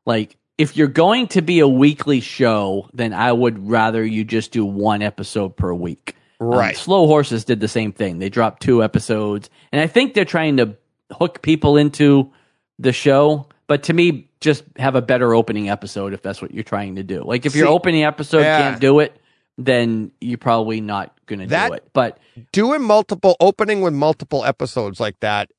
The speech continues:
Speaker 2: is kind of like, uh, like when you hear about, "Oh, they're going back and doing reshoots." It means they did
Speaker 1: Right.
Speaker 2: something that maybe, uh, we can't leave it there. Well, then why did you write it that way, right? But I don't,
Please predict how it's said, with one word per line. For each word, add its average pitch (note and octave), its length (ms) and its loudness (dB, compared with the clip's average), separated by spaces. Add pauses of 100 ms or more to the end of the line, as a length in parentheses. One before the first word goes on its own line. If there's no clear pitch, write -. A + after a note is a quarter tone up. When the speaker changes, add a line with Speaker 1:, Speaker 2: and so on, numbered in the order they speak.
(100)
Speaker 2:
is C3+ 180 -10
kind F3+ 400 -4
of F#3 160 -2
like, D3+ 300 0
uh, A#2 340 0 (440)
like C#3+ 200 -2
when D3+ 140 -2
you B2+ 100 -8
hear D3+ 220 -2
about, B2+ 280 0
"Oh, D3 280 2
they're G#2 120 -10
going G#2+ 220 -6
back A#2 220 -4
and A#2+ 80 -4
doing C3+ 220 -2
reshoots." B2 720 -8
It - 140 -6
means E3+ 260 -4
they C#3+ 140 -6
did D3+ 260 -6
Speaker 1:
Right. G#2 80 -4
Speaker 2:
something D3+ 420 -4
that C3 180 -4 (180)
maybe, B3+ 440 -6
uh, D3+ 340 -2
we C3+ 100 -10
can't D#3+ 260 -4
leave B2+ 220 -6
it F2 120 -14
there. A#2 380 -4 (540)
Well, G3+ 160 -4
then D#3 160 -4
why D#3+ 220 -4
did F3+ 140 -6
you F3 100 -4
write A3 220 0
it - 140 -10
that G2 240 -10
way, E2 160 -14 (140)
right? D3+ 280 -2 (380)
But E3 240 0 (160)
I F#3+ 140 0
don't, C4+ 180 2